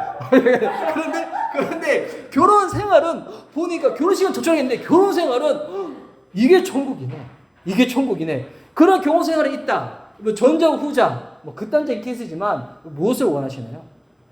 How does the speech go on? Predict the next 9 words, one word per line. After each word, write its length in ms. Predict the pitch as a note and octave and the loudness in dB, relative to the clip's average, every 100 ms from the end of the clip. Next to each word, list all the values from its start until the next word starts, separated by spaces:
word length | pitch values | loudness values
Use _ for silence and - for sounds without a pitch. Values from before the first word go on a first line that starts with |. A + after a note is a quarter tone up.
| _ _ _ _ _ _ _ _ _ _ - - _ - _ _ | _ _ _ _ _ _ _ _ _ _ -20 -20 _ -20 _ _
뭐 160 | - D#3+ | -14 -10
주례로 380 | F3+ A#3 A#3+ G#3 | 0 4 6 4
저를 320 | F#3 G3 G3 | 2 0 0
희망하지 400 | F#3 B3 A#3+ A#3 | 0 0 0 4
않아가지고 400 | E3 F3 E3+ E3+ | 4 4 -2 -4
후자를 300 | D#3+ A#3+ A#3 | -6 0 0
안 180 | E3 C3+ | 0 -4
택하실 340 | - C3 A2+ - | -4 -8 -8 -8
거예요? 240 | D#3+ C4 | -6 -6